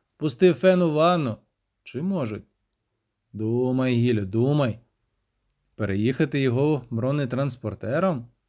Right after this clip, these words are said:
Де взяти? Як усе розрахувати?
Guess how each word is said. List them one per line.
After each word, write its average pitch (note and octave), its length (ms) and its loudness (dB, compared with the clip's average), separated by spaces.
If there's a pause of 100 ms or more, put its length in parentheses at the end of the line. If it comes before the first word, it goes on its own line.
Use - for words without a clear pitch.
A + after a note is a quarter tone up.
(440)
Де G#3 300 0
взяти? G3 560 2 (540)
Як E3+ 560 0
усе F3+ 300 2
розрахувати? D3+ 920 2